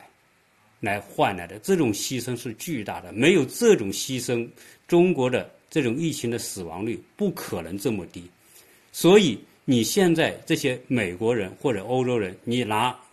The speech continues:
中国的数据来参照你自己，啊，实际上，实际上这个东西是不可以做参考的，因为你美国不可能像中国那样那么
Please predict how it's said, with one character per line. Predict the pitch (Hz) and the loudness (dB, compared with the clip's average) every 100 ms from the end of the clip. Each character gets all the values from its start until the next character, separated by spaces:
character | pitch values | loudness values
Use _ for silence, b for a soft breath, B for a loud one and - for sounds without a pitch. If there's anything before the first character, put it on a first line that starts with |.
| _ | _
中 | 180 190 196 | 6 6 6
国 | 147 | 4
的 | 113 | 2
数 | - 151 117 | 0 -2 -2
据 | - 95 b b b | -4 -10 b b b
来 | 110 117 | -2 -2
参 | - 151 147 | -2 0 2
照 | 160 | 2
你 | 110 | 0
自 | 90 165 143 | -4 -4 -4
己， | - 82 _ b b b b b | -4 -14 _ b b b b b
啊， | 95 - | -18 -14
实 | - - | -10 -8
际 | 143 | -4
上， | 160 156 104 - - _ _ _ _ _ _ _ _ _ 110 b b b b _ _ _ _ _ | 0 0 0 -6 -20 _ _ _ _ _ _ _ _ _ _ b b b b _ _ _ _ _
实 | - 139 | -6 -6
际 | 151 | -2
上 | 165 | -2
这 | - | 0
个 | 170 | 0
东 | 143 131 | 2 -2
西 | 127 | -4
是 | 123 117 - _ _ | -6 -8 -10 _ _
不 | - 214 | -2 0
可 | - - 120 | 0 -2 -2
以 | 95 | -2
做 | 120 | -6
参 | 95 - 98 | -8 -8 -10
考 | 98 - | -10 -14
的， | - - _ _ | -18 -20 _ _
因 | 180 | 4
为 | 170 156 | 6 4
你 | 127 | 4
美 | 143 120 87 85 | 4 2 0 -6
国 | - 95 | -8 -10
不 | 101 202 185 | -6 -4 -4
可 | - 95 | -6 -10
能 | 85 | -8
像 | 110 135 95 | -6 -6 -4
中 | - 165 165 | 2 4 4
国 | 98 | -2
那 | 101 | -4
样 | 101 82 | -6 -8
那 | - 202 185 | -2 2 4
么 | 127 | 2